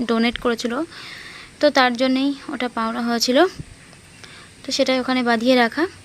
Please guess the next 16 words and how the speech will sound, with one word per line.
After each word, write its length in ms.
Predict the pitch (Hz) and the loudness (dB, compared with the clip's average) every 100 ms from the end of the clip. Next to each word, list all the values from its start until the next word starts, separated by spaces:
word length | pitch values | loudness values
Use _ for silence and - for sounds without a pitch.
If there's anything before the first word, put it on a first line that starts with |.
| - - - - - - - - - - - - - - - - - - - - - - - - - | -20 -20 -20 -20 -20 -20 -20 -20 -20 -20 -20 -20 -20 -20 -20 -18 -16 -16 -18 -20 -20 -20 -20 -18 -4
তো 80 | 247 | 0
দেখতেই 280 | 226 240 | 2 2
পাচ্ছ, 220 | 240 233 254 | 0 0 0
ভগবানের 440 | 226 214 226 226 | 0 0 0 0
প্রসাদ 340 | 240 233 240 | -2 -2 0
দর্শন 360 | 226 226 247 233 | -2 -4 -2 -4
করে 240 | 226 226 | 0 0
তোমরাও 320 | 233 208 214 220 | -2 -2 -4 -4
সুখী 280 | 240 214 | -4 -2
হও, 180 | 220 226 | 0 0
ভালো 220 | 240 214 | 0 -2
থেকো। 340 | 214 220 - 320 - - - - - - - | -4 -4 -2 -2 -4 -16 -16 -20 -20 -20 -12
আর 340 | - 240 240 233 | -2 2 2 2
এই 120 | 240 | 2
যে 140 | 226 | 2
তারপরেই 680 | 247 247 233 240 240 240 247 | 2 0 2 2 2 2 2